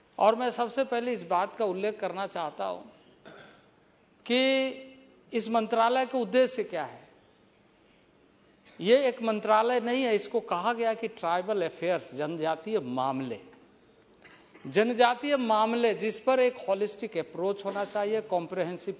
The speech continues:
प्लान होना चाहिए और पूरे देश में बिखरे हुए जो जनजातीय समाज अपने संस्कृति के लिए विख्यात है,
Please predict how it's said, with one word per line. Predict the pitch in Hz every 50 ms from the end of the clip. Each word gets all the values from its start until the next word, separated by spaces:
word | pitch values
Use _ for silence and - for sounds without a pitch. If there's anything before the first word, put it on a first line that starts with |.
| -
प्लान | - 151 147 156 175 180
होना | 170 185 190 190 190
चाहिए | 185 - 208 202 202 208 220 247 269 - - - - _ _ _ _ _ _ _ _ _ _ _ _ _ _ -
और | - 202 233 254 254
पूरे | 220 247 262 269 294 285
देश | 240 190 220 233 254 269 277 262 269 233
में | 254 277 285 285 214 175 170
बिखरे | 202 233 226 - 254 277 311 330 320
हुए | 277 233 247 262 254
जो | 254 254 254
जनजातीय | 226 190 226 214 214 202 202 214 208 208 - 233 233 214
समाज | 226 - 196 202 208 220 226 208
अपने | 233 214 - 208 214 196
संस्कृति | - - - 196 185 165 - - - - 226 262 240 - 247
के | - - 202
लिए | 170 175 180
विख्यात | 165 156 165 151 - - - 214 208 214 214 - -
है, | 156 147 156